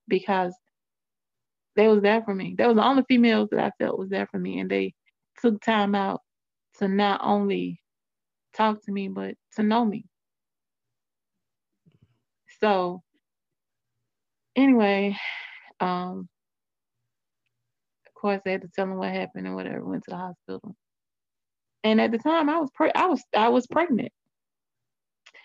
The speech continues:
I found out I was pregnant,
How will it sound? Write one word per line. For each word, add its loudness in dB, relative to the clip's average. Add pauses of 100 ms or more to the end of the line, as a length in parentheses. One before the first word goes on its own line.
(380)
I 2 (100)
found 2
out 4
I 4
was -2
pregnant, -2